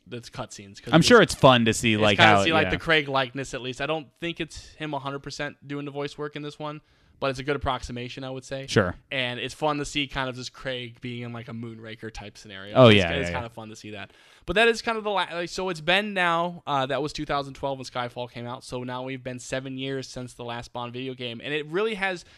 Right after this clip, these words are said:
Speaker 1: the adaptation game has very much changed.
Speaker 2: Right.
Speaker 1: It, it, like, if you're thinking about the, like, there have been very successful adaptation games, but now we're looking at the Marvel Spider-Mans of the world, where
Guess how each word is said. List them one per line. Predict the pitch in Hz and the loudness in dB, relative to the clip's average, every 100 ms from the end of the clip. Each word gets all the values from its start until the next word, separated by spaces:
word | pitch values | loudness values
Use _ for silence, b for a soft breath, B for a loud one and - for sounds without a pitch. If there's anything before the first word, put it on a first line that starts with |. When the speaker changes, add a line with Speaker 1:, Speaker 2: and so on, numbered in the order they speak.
| b b b | b b b
Speaker 1:
the | 143 165 175 170 | -10 -6 -2 4
adaptation | 196 226 202 202 196 175 170 | 4 4 0 -6 -6 -8 -8
game | 135 147 139 117 | -2 -2 -2 -4
has | 120 120 | -8 -12
very | 123 127 135 | -8 -8 -6
much | 127 - - | -8 -10 -10
changed. | - - 139 135 117 101 101 - | -8 -6 -4 -4 -8 -12 -12 -4
Speaker 2:
Right. | 117 110 104 92 117 | 6 8 8 6 0
Speaker 1:
It, | 117 | -8
it, | 107 110 | -8 -6
like, | 131 120 _ _ _ | -6 -8 _ _ _
if | 156 | -4
you're | 160 | -2
thinking | 180 190 | 0 0
about | 185 | 0
the, | 165 160 | 0 -2
like, | 151 143 | -2 -2
there | 175 | 0
have | 208 202 | 0 0
been | 202 214 | 0 -2
very | 190 202 | -2 -2
successful | 180 156 - 180 165 | -2 -6 -6 -6 -4
adaptation | 147 139 151 139 131 | -2 -2 -6 -8 -8
games, | 123 147 135 | -8 -6 -6
but | 127 | -8
now | 131 143 | -6 -4
we're | 143 | -4
looking | 135 135 | -6 -6
at | 127 120 | -8 -8
the | 131 123 b b | -8 -8 b b
Marvel | - 120 127 123 | -12 -4 -2 -4
Spider-Mans | 117 - 120 123 117 104 92 95 | -8 -6 -6 -6 -8 -8 -10 -12
of | - 113 | -10 -8
the | 113 | -8
world, | 104 73 73 | -8 -8 -8
where | - | 2